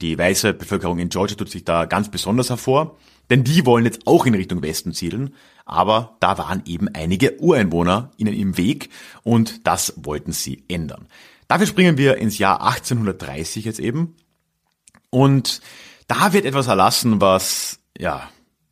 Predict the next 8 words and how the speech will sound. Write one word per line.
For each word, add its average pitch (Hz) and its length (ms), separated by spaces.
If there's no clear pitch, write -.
man 80 220
sich - 120
heute 82 220
eigentlich 78 500
kaum 104 320
noch 90 320
vorstellen 107 640
mag, 85 420